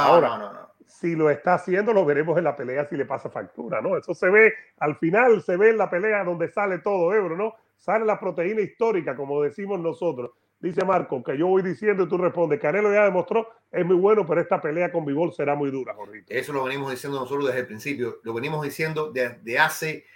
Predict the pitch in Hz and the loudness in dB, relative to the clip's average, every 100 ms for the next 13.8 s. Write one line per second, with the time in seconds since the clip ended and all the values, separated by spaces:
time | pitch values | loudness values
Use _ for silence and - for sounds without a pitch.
0 | _ - 143 151 208 196 147 135 123 123 | _ -2 0 2 2 2 2 2 0 0
1 | 110 107 - - 117 120 143 160 135 135 | -2 -4 -12 -12 -6 -4 -2 -2 -2 0
2 | 156 151 - - _ - 113 160 175 - | 2 0 -4 -20 _ -16 -4 0 2 2
3 | - 202 185 165 - 165 135 113 120 113 | 2 4 4 0 -4 0 0 0 -8 -6
4 | - 165 151 135 127 143 123 - _ _ | -2 -2 -2 -4 -4 -2 -4 -8 _ _
5 | - 117 113 110 _ - 135 170 160 147 | -10 -8 -8 -12 _ -8 0 4 4 4
6 | 143 143 127 - 127 127 139 165 147 143 | -2 0 -2 -2 0 0 -2 -4 -2 -2
7 | 120 - 123 127 151 156 135 123 127 127 | -4 -2 -2 2 0 0 -4 -8 -2 0
8 | 127 110 - _ - 131 135 - 233 233 | 0 -2 -8 _ -8 -6 -4 4 6 6
9 | 190 175 175 156 143 127 143 147 117 _ | 4 0 -2 -2 -8 -2 2 2 0 _
10 | _ _ _ - 120 131 139 160 165 - | _ _ _ -14 -10 -6 -6 -4 -6 -8
11 | _ _ - 120 127 123 127 110 92 - | _ _ -10 -6 -4 -6 -6 -8 -10 -14
12 | _ _ _ _ _ _ - 147 185 202 | _ _ _ _ _ _ 0 4 6 6
13 | 185 165 160 143 180 147 - 107 | 8 8 6 6 4 4 -2 -10